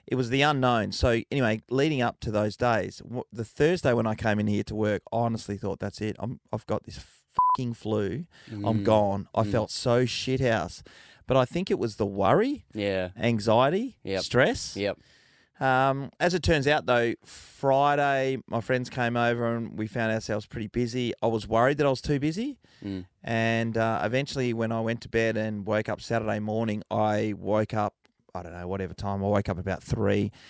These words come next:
Speaker 1: and I knew I wasn't sick.
Speaker 2: That's good.
Speaker 1: So in my mind, "Okay, I'm okay for this."
Speaker 2: Yep.
Speaker 1: And then I eventually got out of bed, I think at four, started stretching. And it was all going, my household.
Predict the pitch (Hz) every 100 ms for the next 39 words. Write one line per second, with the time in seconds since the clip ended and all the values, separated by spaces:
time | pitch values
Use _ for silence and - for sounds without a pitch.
0 | - - 113 113 113 120 127 117 110 104
1 | 98 - 95 92 - - - 101 101 -
2 | 95 110 104 120 110 104 107 104 101 -
3 | 107 113 104 95 95 110 101 98 98 92
4 | 95 92 101 - 101 95 80 - - 95
5 | 104 104 104 104 104 113 - 98 98 98
6 | 98 101 98 101 110 107 - - 104 104
7 | 104 - 101 98 87 - 98 - 101 104
8 | 101 _ _ _ _ _ _ _ - -
9 | 143 117 107 120 117 120 104 104 98 98
10 | 98 95 101 104 101 98